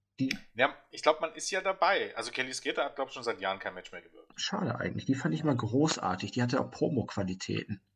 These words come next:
Speaker 2: Ja, richtig. Aber, ähm, man hatte ja bei der, wie gesagt, bei der Battle Royale einige ein paar Leute dabei. Man hat jetzt, ähm,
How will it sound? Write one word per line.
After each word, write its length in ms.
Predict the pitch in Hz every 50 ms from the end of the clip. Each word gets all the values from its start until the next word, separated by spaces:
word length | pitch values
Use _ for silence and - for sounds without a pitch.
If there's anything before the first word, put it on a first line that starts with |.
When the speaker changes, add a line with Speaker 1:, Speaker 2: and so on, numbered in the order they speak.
| _ _ _
Speaker 2:
Ja, 180 | 185 190 -
richtig. 560 | - _ _ _ _ _ - - - - _ _ _ _ _ _ _ - - _ _ -
Aber, 400 | - - 120 120 117 117 - - 117
ähm, 360 | 226 113 113 110 110 107 104
man 180 | 104 107 104 104
hatte 180 | 107 135 - 160
ja 40 | 135
bei 120 | 117 120 110
der, 160 | 113 113 107
wie 40 | -
gesagt, 200 | 113 117 107 -
bei 80 | 113
der 80 | 101 101
Battle 220 | 98 98 98 113
Royale 340 | 107 101 95 92 120 170 -
einige 260 | 170 185 180 170 170
ein 60 | 165
paar 180 | - 160 151 151
Leute 240 | 151 151 165 170 170
dabei. 320 | 165 156 160 151 156 156
Man 140 | 151 135 117
hat 120 | 120 -
jetzt, 340 | 127 117 - - - - - -
ähm, 400 | 107 104 104 104 98 98 95